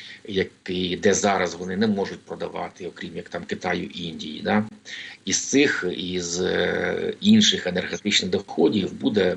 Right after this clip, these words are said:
там один-два відсоточки капати Україні на репарацію. Дуже гарна ідея. М, тому, ну, головне, щоби всі сторони до цього прийшли. І от, е,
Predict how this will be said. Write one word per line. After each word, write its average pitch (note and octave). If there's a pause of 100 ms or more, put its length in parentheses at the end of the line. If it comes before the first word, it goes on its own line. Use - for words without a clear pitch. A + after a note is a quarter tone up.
(120)
там F#2
один-два F#2+
відсоточки C3
капати -
Україні G2
на F#2+
репарацію. F2+ (140)
Дуже C#3+
гарна A2+
ідея. A#2 (880)
М, F2+
тому, F#2+ (440)
ну, A#2+ (600)
головне, A2 (400)
щоби G2
всі -
сторони E2+
до D2+
цього E2+
прийшли. F2
І D#2+
от, F#2+
е, F2+